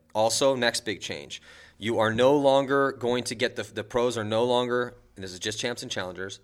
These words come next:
they're no longer gonna have the field layout to play for three weeks-ish before the tournament. They are gonna show up on, at the event, at the site, and on Thursday, they're gonna, the field's gonna be opened up, and they are gonna walk the fields there, and they have to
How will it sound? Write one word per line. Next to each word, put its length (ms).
they're 100
no 160
longer 320
gonna 220
have 180
the 80
field 260
layout 340
to 100
play 480
for 80
three 240
weeks-ish 1400
before 720
the 140
tournament. 460
They 340
are 140
gonna 160
show 320
up 160
on, 260
at 160
the 80
event, 300
at 140
the 80
site, 440
and 200
on 140
Thursday, 600
they're 60
gonna, 360
the 120
field's 260
gonna 140
be 100
opened 240
up, 180
and 140
they 100
are 60
gonna 180
walk 280
the 80
fields 320
there, 340
and 100
they 40
have 140
to 120